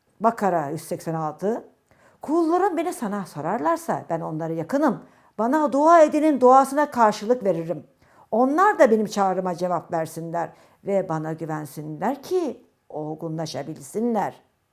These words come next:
Kullarım bana sorarsa, Muhammed, e, Nebimize, Muhammed Aleyhisselam'a söylüyor bunu. "Ben onlara yakınım." Hani ba-, bir ayette vardır, "Şah damarımızdan, e, sinir uçlarımızdan yakınım." diye, e, çeviriler var.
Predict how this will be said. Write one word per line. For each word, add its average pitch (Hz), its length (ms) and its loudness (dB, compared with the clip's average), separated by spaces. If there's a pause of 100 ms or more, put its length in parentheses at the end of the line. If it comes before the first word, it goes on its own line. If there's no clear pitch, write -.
(1040)
Kullarım 240 420 0
bana 208 180 0
sorarsa, 202 600 2
Muhammed, 175 480 -6
e, 170 180 -8
Nebimize, 190 520 -2
Muhammed 185 380 -2
Aleyhisselam'a 190 580 -2
söylüyor 185 380 0
bunu. 285 320 2 (480)
"Ben 262 400 2
onlara 262 380 0
yakınım." 220 600 2 (500)
Hani 208 200 -2
ba-, 190 360 2
bir 196 200 0
ayette 202 360 2
vardır, 170 340 2 (200)
"Şah 180 300 -4
damarımızdan, 165 720 -6
e, 165 420 -6
sinir 190 380 -8
uçlarımızdan 175 760 -10
yakınım." 175 460 -8
diye, 165 240 -6 (320)
e, 156 320 -8
çeviriler 165 520 -4
var. 156 280 -8